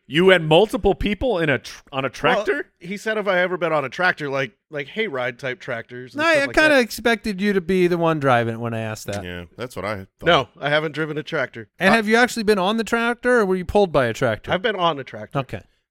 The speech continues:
Speaker 4: I, I will
Speaker 1: That's
Speaker 4: say this,
Speaker 1: okay.
Speaker 4: I can drive a manual, so I'm not, I'm not
Speaker 1: Oh.
Speaker 4: too worried if it, if it's a
Speaker 1: You're,
Speaker 4: stick shift.
Speaker 1: you're far more high T than me.
Speaker 3: I wasn't sure.
Speaker 4: Yeah. Too.
Speaker 3: Hey, hey, you know,
Speaker 1: When's the
Speaker 3: that's
Speaker 1: last time you did a, when you drove a stick
Speaker 4: Oh,
Speaker 1: shift?
Speaker 4: gosh, it's been a while now, but my first few cars were all,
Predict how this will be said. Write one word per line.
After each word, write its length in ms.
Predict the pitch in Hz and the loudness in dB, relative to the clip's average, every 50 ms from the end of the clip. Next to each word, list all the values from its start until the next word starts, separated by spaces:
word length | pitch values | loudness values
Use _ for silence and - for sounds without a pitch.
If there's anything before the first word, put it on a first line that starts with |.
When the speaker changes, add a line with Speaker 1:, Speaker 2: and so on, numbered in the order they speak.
| _ _ - | _ _ -2
Speaker 4:
I, 140 | - 156 - | -2 -2 0
I 100 | - 185 208 | 2 2 4
will 100 | 220 214 | 4 4
Speaker 1:
That's 80 | 262 | 4
Speaker 4:
say 80 | 240 202 | 4 2
this, 200 | 208 208 180 - | 2 2 2 2
Speaker 1:
okay. 80 | 160 | 2
Speaker 4:
I 40 | 147 | 0
can 160 | 147 156 147 143 | 0 0 -4 -2
drive 240 | 127 139 135 127 113 | 0 0 0 0 0
a 40 | |
manual, 440 | 110 113 113 107 98 90 80 64 58 - | -2 -4 -4 -4 -4 -6 -10 -16 -18 -18
so 280 | - - 117 104 101 | -12 -8 -6 -4 -4
I'm 120 | 98 107 117 | -4 -6 -6
not, 260 | 120 117 113 107 _ _ - | -6 -6 -6 -8 _ _ -10
I'm 60 | - | -4
not 160 | - 165 160 104 | -2 -2 -2 -2
Speaker 1:
Oh. 40 | |
Speaker 4:
too 120 | 95 165 147 | -2 -4 -4
worried 240 | 139 131 127 120 117 | -4 -2 -2 -4 -4
if 120 | 113 - | -6 -6
it, 180 | 131 120 104 - | -6 -6 -6 -6
if 180 | 120 117 - 127 | -8 -8 -8 -8
it's 140 | 110 - | -10 -8
a 20 | 110 | -6
Speaker 1:
You're, 260 | 101 104 110 110 110 | -2 -2 0 0 0
Speaker 4:
stick 60 | 113 107 98 73 | -2 -6 -8 -12
shift. 180 | - - - - | -14 -18 -14 -10
Speaker 1:
you're 180 | 107 107 107 101 | -8 -8 -8 -8
far 320 | - - 117 113 113 110 | -6 -4 -2 -2 -2 -2
more 180 | 113 117 117 107 | -2 -2 -4 -4
high 160 | 104 117 117 | -4 -4 -6
T 220 | 107 - 127 123 117 | -6 -6 -8 -8 -6
than 140 | 113 110 | -6 -6
me. 240 | 117 131 127 117 101 _ _ _ _ _ _ | -4 -4 -4 -4 -6 _ _ _ _ _ _
Speaker 3:
I 60 | - 151 | -12 -8
wasn't 300 | 151 170 160 143 131 117 | -4 -4 -4 -4 -6 -8
sure. 300 | - - 107 101 95 - _ _ _ _ | -6 -6 -6 -6 -8 -10 _ _ _ _
Speaker 4:
Yeah. 160 | - 95 90 92 _ _ _ _ _ _ _ _ | -20 -18 -18 -18 _ _ _ _ _ _ _ _
Too. 140 | - 110 113 | -20 -18 -14
Speaker 3:
Hey, 140 | - 165 160 127 | -12 -12 -10 -10
hey, 180 | 156 185 196 | -8 -8 -8
you 120 | 208 208 196 | -4 0 4
know, 40 | - | 4
Speaker 1:
When's 120 | 175 185 | 4 6
the 60 | 196 185 | 6 4
Speaker 3:
that's 40 | 170 | 4
Speaker 1:
last 220 | 175 175 175 - | 4 4 2 0
time 220 | - 180 170 175 170 | -2 -2 -2 -2 -2
you 60 | 160 | -2
did 180 | 139 135 131 127 | 0 0 2 2
a, 220 | 123 117 117 117 87 | 2 0 0 -2 -4
when 120 | 113 117 117 | -8 -10 -10
you 100 | 113 104 | -12 -14
drove 300 | 107 110 113 110 104 101 | -10 -8 -6 -6 -6 -6
a 40 | 98 | -10
stick 240 | - - - 107 - | -14 -12 -10 -6 -4
Speaker 4:
Oh, 100 | 139 127 | -4 -4
Speaker 1:
shift? 100 | 101 92 | -4 -2
Speaker 4:
gosh, 180 | 107 123 139 127 | -2 -2 -2 -2
it's 80 | - 175 | -6 -8
been 140 | - 139 | -8 -6
a 60 | 139 123 | -4 -2
while 180 | 117 110 101 | -2 -2 -4
now, 260 | 95 101 120 143 131 | -4 -4 -4 -2 -2
but 220 | 110 95 104 - - | -4 -4 -6 -10 -6
my 240 | 117 120 120 135 135 | -6 -4 -4 -4 -4
first 400 | - - - 135 123 - - - | -6 -8 -8 -8 -8 -8 -10 -10
few 160 | - 127 113 | -8 -8 -8
cars 320 | - - 123 127 135 98 - | -6 -4 -4 -2 -2 -4 -6
were 100 | 98 92 | -6 -6
all, 180 | 92 95 92 | -6 -6 -8